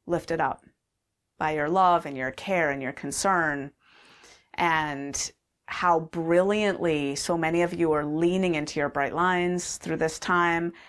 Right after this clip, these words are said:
how brilliantly you're supporting each other.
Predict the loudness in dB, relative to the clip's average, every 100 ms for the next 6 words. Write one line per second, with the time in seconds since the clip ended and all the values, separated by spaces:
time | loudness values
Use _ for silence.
0 | -12 -2 0 0 -4 0 2 4 2 0
1 | -2 -2 -2 -4 -4 -6 -4 -2 0 2
2 | 0 -2 -6 _ _ -6 -4 -2 0 2
3 | 2 0 -4